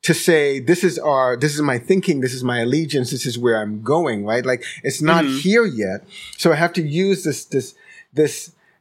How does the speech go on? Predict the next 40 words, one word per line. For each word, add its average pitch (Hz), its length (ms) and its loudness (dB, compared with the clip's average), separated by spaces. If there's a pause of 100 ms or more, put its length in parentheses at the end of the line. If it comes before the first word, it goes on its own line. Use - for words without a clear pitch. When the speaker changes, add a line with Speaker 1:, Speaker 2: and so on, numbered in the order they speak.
(200)
Speaker 1:
abstract 156 680 2
system, - 480 -2
or 165 120 2
the 139 80 -4
system 165 580 -2
of 131 240 -2
abstract 139 760 -4
pointers 175 680 -2
to 127 100 -4
say, 113 420 0 (400)
"That 135 300 2
Speaker 2:
Mm-hmm. 120 80 -4
Speaker 1:
thing 151 160 4
over 135 220 0
there 127 340 2
is 117 120 -6
what 110 200 0
I 98 120 0
intend," 98 760 -4 (140)
right? 113 340 0
I 165 40 2
mean, 165 140 4
that's, 180 180 -2
that's, 170 280 0 (200)
that's 190 140 4
what 135 140 2
we 208 80 2
Speaker 2:
Right. 185 40 0
Speaker 1:
say 226 220 2
when 202 140 2
we 196 100 2
say, 202 280 2
when 170 180 0
I 165 120 0
say, 160 680 0 (460)
when 147 160 4
I 147 120 2
say 170 440 0
"I 139 180 2
do" 117 640 -2